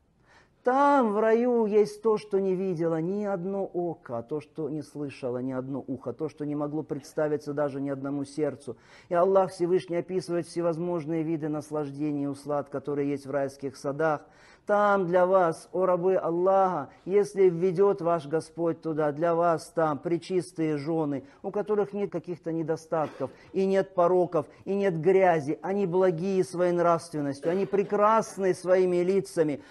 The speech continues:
Они потупляют взоры, не смотрят ни на кого, кроме своих супругов. Они находятся, пребывают в шатрах. Они подобны жемчугу, они подобны кораллам.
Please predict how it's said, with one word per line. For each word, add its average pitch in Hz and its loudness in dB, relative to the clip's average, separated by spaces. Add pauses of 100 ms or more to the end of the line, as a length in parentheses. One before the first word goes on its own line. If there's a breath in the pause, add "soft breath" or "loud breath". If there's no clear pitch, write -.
(140 loud breath)
Они 247 4
потупляют 214 4
взоры, 190 6
не 202 2
смотрят 196 0
ни 202 0
на 214 0
кого, 220 8
кроме 202 4
своих 190 2
супругов. 185 4 (320 loud breath)
Они 247 4 (300 soft breath)
находятся, 190 2
пребывают 180 4
в - -14
шатрах. 170 4 (600 soft breath)
Они 196 0 (120)
подобны 190 4
жемчугу, 165 0 (140)
они 214 2
подобны 208 4
кораллам. 202 6